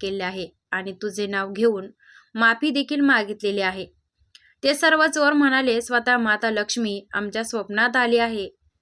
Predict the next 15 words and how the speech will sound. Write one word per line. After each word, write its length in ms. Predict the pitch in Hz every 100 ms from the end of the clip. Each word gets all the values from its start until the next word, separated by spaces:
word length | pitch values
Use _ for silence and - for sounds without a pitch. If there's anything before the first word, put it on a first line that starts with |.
| _ _ _
आणि 220 | - 269 294
मातेने 580 | 262 233 269 254 226
आम्हाला 520 | 226 202 220 226 233 220
कलावतीचे 680 | 220 214 220 226 220 220
सर्व 300 | 220 226 214
धन 220 | 214 214 208
परत 220 | 202 196 226 -
करण्यास 400 | 208 196 208 220
सांगितले 420 | 233 196 185 185
आहे. 440 | 180 175 - _ _ _ -
जर 140 | 208 214
आम्ही 280 | 196 208 208
असे 260 | 202 226
केले 300 | 214 196 190
नाही, 360 | 196 226 226